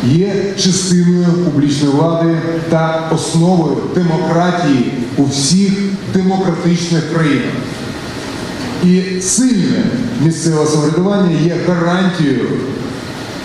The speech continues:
залученості громадян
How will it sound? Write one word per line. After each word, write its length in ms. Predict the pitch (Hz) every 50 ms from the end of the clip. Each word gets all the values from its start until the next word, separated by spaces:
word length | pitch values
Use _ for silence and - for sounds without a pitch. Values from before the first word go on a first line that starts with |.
| - - - - - - - - - - - - 120
залученості 880 | 117 143 156 160 160 156 156 147 143 139 135 - - 143 143 143 139 143 143 139 - - - - - - - - -
громадян 640 | 113 127 139 139 139 135 135 143 160 170 180 185 175